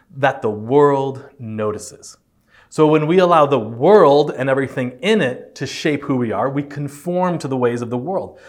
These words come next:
When we allow God to do his work through the Holy Spirit in our lives, through our time in the Word of God, through our time in prayer and meditation,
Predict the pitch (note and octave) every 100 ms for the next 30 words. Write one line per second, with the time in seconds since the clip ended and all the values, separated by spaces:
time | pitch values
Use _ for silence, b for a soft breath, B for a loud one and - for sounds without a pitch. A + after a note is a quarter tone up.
0 | B - D3+ E3+ D#3 C#3+ C3 B2 A2 E3+
1 | G3 C#3 C3+ B2 A#2+ D#3+ A3+ E3+ A#2+ B2
2 | - B2 A2+ D#3+ A3 G#3+ - C3 B2 A#2+
3 | B B B C#3+ C3 - D3 G#3 F#3+ A2
4 | G#2+ D#3 - B B - E3 C3 A#2 -
5 | D3+ A3 G#3 D#3+ C3 A#2 G#2 G2+ A2+ C3
6 | C#3+ C3 A#2+ - D#3 F#3 G3+ C#3+ - A#2+
7 | A2 A2 B2 A#2+ A2 - G#2+ G#2+ C#3